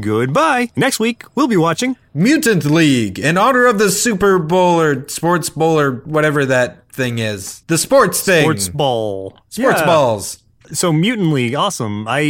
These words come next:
Speaker 1: do remember watching that show, so I'm excited to watch it again.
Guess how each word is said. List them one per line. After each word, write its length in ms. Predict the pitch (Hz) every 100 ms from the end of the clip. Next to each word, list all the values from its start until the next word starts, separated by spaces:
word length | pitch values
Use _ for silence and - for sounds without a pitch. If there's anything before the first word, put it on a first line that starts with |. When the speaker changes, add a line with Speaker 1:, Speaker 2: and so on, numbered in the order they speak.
| 151 143 165 139 123
Speaker 1:
do 140 | 196
remember 280 | 208 190 180
watching 300 | 170 175 139
that 140 | 107
show, 280 | - 104 98
so 120 | 95
I'm 80 | 123
excited 340 | 156 170 151 139
to 200 | 143 131
watch 220 | 143 151
it 60 | 135
again. 280 | 151 170